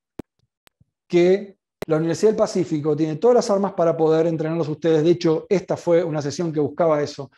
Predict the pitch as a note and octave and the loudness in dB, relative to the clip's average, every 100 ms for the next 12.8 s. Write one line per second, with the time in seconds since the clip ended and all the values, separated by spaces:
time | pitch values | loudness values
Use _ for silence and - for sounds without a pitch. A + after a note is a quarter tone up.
0 | _ - F3 F3 E3+ F#3+ B3 B3+ G#3+ E3+ | _ -6 -2 0 0 0 0 2 2 2
1 | E3 E3+ D#3 D3 - F#3+ F#3 F#3 _ _ | 0 0 -2 -2 2 2 2 -4 _ _
2 | _ - F3+ F3 E3+ D#3+ - F3 F3 E3 | _ 0 2 4 2 0 2 2 4 2
3 | D3+ B2+ A#2+ C#3 C#3 - C4+ B3 D#4 A3 | 0 -4 -6 -8 -10 0 2 4 2 2
4 | F#3 D#3 C#3+ A2+ A2 _ - - _ _ | 2 2 0 -6 -16 _ -10 -10 _ _
5 | _ _ _ _ _ - F#3 F3+ G3+ A#3+ | _ _ _ _ _ -2 0 2 4 4
6 | C4 G#3 A3+ A#3+ A3 F#3 F3+ G#3 A3+ A3+ | 4 2 2 0 0 2 4 4 4 2
7 | A#3 A#3 A#3 - _ _ _ _ - E3+ | 2 -2 -6 -18 _ _ _ _ -4 0
8 | F#3+ - F#3 - - D#3+ A#2+ A2+ - _ | 0 0 -4 -4 -4 -4 -4 -16 -20 _
9 | _ - _ _ _ _ _ _ F3 F#3 | _ -20 _ _ _ _ _ _ 0 2
10 | G3+ A3 C4 C#4+ A3 G#3 G#3+ B3 - G#3+ | 4 4 2 2 2 2 2 0 0 2
11 | C#4+ D#4 D4+ A#3+ B3+ C4 C4 G#3 G3 F#3+ | 2 2 2 2 2 0 -2 0 2 2
12 | F3 E3 F3+ D#3 C#3 A#2+ A#2 - | 2 2 0 -2 -6 -10 -14 -20